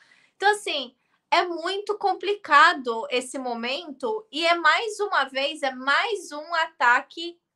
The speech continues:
e isso me lembra algo que eu tenho repetido há quatro anos, né, que Steve Bannon sempre falou: "Presidente Lula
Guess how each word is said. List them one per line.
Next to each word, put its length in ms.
e 220
isso 260
me 140
lembra 560
algo 160
que 100
eu 60
tenho 220
repetido 600
há 60
quatro 560
anos, 800
né, 340
que 300
Steve 600
Bannon 460
sempre 500
falou: 540
"Presidente 800
Lula 580